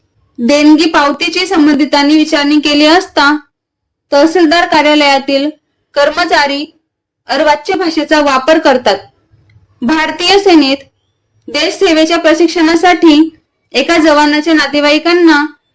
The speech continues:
या प्रकाराला दिनांक सात मार्च शुक्रवार दोन हजार पंचवीस रोजी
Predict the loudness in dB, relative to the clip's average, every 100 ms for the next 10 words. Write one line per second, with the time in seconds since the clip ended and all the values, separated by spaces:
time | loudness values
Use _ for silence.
0 | _ -4 -2 0 0 2 0 0 -2 -2
1 | -2 -2 -2 -2 2 2 2 0 -6 -18
2 | _ _ _ -6 -2 -2 0 0 0 2
3 | 2 2 -2 -4 -2 -2 0 -2 0 0
4 | 0